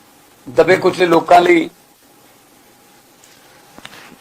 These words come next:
ਡਾਕਟਰ ਭੀਮ ਰਾਓ ਅੰਬੇਦਕਰ ਜੀ ਦੀ ਵਿਚਾਰਧਾਰਾ ਨੂੰ ਅੱਗੇ ਲੈ ਕੇ ਚੱਲਦੇ ਨੇ। ਆਮ ਆਦਮੀ ਪਾਰਟੀ, ਜੋ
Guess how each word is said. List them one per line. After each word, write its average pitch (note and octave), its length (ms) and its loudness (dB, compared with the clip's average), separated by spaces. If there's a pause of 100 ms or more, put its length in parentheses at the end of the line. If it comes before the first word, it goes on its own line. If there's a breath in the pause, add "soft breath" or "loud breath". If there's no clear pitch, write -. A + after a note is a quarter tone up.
(380)
ਡਾਕਟਰ D3+ 200 -4
ਭੀਮ F3 240 2
ਰਾਓ F3 220 6
ਅੰਬੇਦਕਰ E3 440 2
ਜੀ E3+ 180 -2
ਦੀ E3+ 220 -2
ਵਿਚਾਰਧਾਰਾ D#3+ 600 2
ਨੂੰ E3+ 160 0
ਅੱਗੇ C#3 160 -2
ਲੈ D3 160 0
ਕੇ C3+ 320 -4 (1400)
ਚੱਲਦੇ D3+ 360 2
ਨੇ। F3 200 -2 (600)
ਆਮ F3+ 120 4
ਆਦਮੀ G3+ 140 0
ਪਾਰਟੀ, F#3 540 0 (400)
ਜੋ F3 560 0